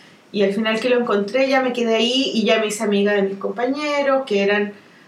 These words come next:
la mayoría, eh, bueno, tenía compañeros colombianos, venezolanos, mexicanos, gringos, eh, suiz-, suecos. Esos eran como el,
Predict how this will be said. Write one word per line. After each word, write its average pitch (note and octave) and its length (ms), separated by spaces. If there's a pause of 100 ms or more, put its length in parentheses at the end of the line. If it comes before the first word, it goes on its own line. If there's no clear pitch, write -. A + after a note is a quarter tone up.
(440)
la G3 160
mayoría, A3 1000 (220)
eh, E3+ 600
bueno, D#3 280
tenía F3+ 220
compañeros E3 380
colombianos, G#3 600
venezolanos, F#3+ 680
mexicanos, G#3 680 (840)
gringos, G#3 840 (720)
eh, F3+ 640
suiz-, A#3+ 440
suecos. A3 920 (540)
Esos G3+ 180
eran G3+ 260
como F#3+ 300
el, F#3 340